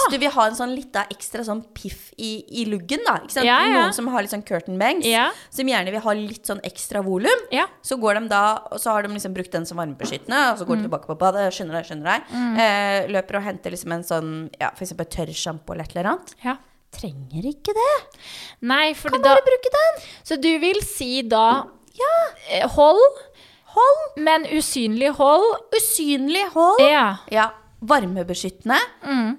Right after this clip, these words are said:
Speaker 2: Lukter helt magisk.
Speaker 1: Hva lukter den?
Speaker 2: Åh, ja, hva skal jeg si, ja? Jeg vet ikke.
Speaker 1: Søtt, eller
Speaker 2: Ja.
Speaker 1: krydder?
Speaker 2: Nei, søtt.
Speaker 1: Ja.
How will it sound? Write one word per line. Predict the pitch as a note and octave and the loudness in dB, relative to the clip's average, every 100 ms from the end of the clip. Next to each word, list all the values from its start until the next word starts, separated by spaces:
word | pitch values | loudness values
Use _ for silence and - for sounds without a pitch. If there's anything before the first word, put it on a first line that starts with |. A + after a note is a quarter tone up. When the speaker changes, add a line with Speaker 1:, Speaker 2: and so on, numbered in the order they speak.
| - | -4
Speaker 2:
Lukter | B3+ D4+ - - G#3+ | -2 -2 -6 -8 -4
helt | G#3 F#3+ - | -2 -4 -6
magisk. | F3+ F3 F3 D#3 D#3 D#3+ E3 E4+ C#5+ - - - - - | -10 -8 -6 -6 -4 -4 0 2 2 0 -8 -8 -12 -14
Speaker 1:
Hva | A#3+ D4 | -2 -2
lukter | D4 - A#3+ | -2 -6 -10
den? | B3 _ _ - - - _ | -10 _ _ -20 -20 -20 _
Speaker 2:
Åh, | - - - - - _ _ _ _ | -10 -8 -10 -12 -20 _ _ _ _
ja, | G3+ | -20
hva | G#3+ A3+ | -18 -18
skal | - | -16
jeg | - | -16
si, | - - F#3+ F3+ | -14 -14 -14 -8
ja? | C#4 - _ _ _ _ _ _ _ _ _ _ _ _ | -8 -10 _ _ _ _ _ _ _ _ _ _ _ _
Jeg | _ - | _ -20
vet | - - | -20 -20
ikke. | - A3 | -12 -4
Speaker 1:
Søtt, | - D#4 A#3+ - - - _ - | 2 2 2 -10 -12 -12 _ -4
eller | D4+ D4 D4 | -2 0 0
Speaker 2:
Ja. | C4+ C4+ C#4 D4 D4+ | 2 4 6 6 6
Speaker 1:
krydder? | A#3+ G#3+ G#3+ - _ _ _ | 4 0 -2 -4 _ _ _
Speaker 2:
Nei, | A#3 A#3+ B3+ C4+ | -8 -4 -4 -6
søtt. | - - G#3+ _ - - | -12 -10 -12 _ -10 0
Speaker 1:
Ja. | B3 | 0